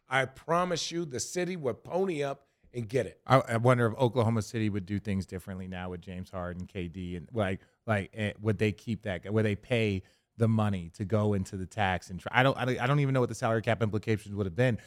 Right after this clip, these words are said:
Speaker 2: to try and keep three future M V Ps, right? Like, you're penalizing a team,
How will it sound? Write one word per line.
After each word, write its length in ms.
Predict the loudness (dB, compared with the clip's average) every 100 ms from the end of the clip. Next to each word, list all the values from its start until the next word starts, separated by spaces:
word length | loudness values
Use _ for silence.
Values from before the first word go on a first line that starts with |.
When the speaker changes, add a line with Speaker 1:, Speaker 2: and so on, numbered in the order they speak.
| -6 0
Speaker 2:
to 100 | 2
try 280 | 4 6 4
and 80 |
keep 320 | 2 -2 -2 -2
three 220 | -2 -2
future 420 | 0 -2 0 -4
M 180 | -2 -4
V 160 | -4
Ps, 440 | -4 -4 -6 -10 _ _ _ _ 0
right? 180 | 2
Like, 120 | 2 0
you're 80 | 0
penalizing 640 | 2 2 2 0 0 -4
a 40 | -4
team, 520 | -4 -2 -2 -4